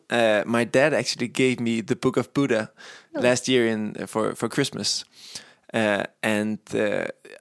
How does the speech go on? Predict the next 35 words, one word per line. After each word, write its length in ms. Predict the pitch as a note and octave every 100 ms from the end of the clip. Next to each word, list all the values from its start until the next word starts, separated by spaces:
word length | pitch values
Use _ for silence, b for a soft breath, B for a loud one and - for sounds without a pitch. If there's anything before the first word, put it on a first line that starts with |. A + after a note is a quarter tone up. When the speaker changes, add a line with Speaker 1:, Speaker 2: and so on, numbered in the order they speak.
| -
Speaker 1:
I've 140 | A#2+
seen 180 | G#2+ B2
some, 380 | - A#2+ G#2+ F#2 -
some 160 | A2
videos 400 | A#2 B2+ A#2 -
with, 280 | G#2+ G2+ -
uh, 340 | F2+ - - - -
with 160 | G#2
Dalai 220 | - G2 G2
Lama, 200 | G2 F#2+
and 100 | G#2
he's 400 | A2 G#2 - -
just, 420 | A#2+ A2+ - - -
he 180 | - D3+
seems 320 | B2 C#3 B2+
like 180 | B2 A2
<laughs> 260 | C#3 - -
a 60 |
fucking 500 | A2+ - C#3 A#2+ A#2+ A#2
great, 440 | C3 C3 B2+ -
not 200 | C#3+ D3
only, 280 | D3+ C#3+ C3+
like, 260 | A#2+ A2 -
a 300 | G2+ G2 G2 B B B -
humble 500 | A#2+ B2 D3 D3+ D3 _ -
guy, 220 | C#3+ C#3+
but 120 | D3
also 220 | C3+ B2+ B2+
a 20 |
very 260 | B2 A#2+
funny 320 | A#2 - B2 C3+
guy. 240 | C#3+ E3+ - B B B
But 100 | -
I've 160 | E3 E3+
changed. 460 | - D#3 B2 -